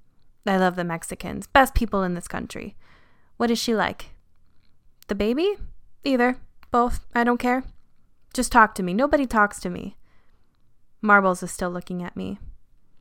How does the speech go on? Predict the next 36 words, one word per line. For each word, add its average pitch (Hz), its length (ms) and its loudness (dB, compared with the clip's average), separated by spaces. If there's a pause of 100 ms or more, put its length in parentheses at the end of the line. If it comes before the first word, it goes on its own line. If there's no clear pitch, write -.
(880)
Her 240 140 0
skin 226 240 -2
is 220 140 -2
pale 208 380 2
with 196 240 -4
blue 190 260 -4
veins 175 420 -8
crisscrossing 180 720 -8
her 185 140 -10
cheeks. - 520 -12 (920)
The 214 100 2
last 214 300 6
time 208 200 0
I 185 100 2
was 190 160 -4
here, 180 360 -4
she - 160 -8
did 180 140 -8
not 170 200 -6
look 185 160 -10
like - 240 -12
this. - 380 -14 (720)
She - 240 -6
is 208 120 0
so 208 200 2
thin, 185 440 -4
I - 100 -6
am 185 160 -6
looking 185 320 -8
at 170 100 -8
her 185 120 -6
skeleton, - 680 -10
and 175 100 -8
it's 175 200 -10
weirdly 185 400 -6
beautiful, 170 640 -10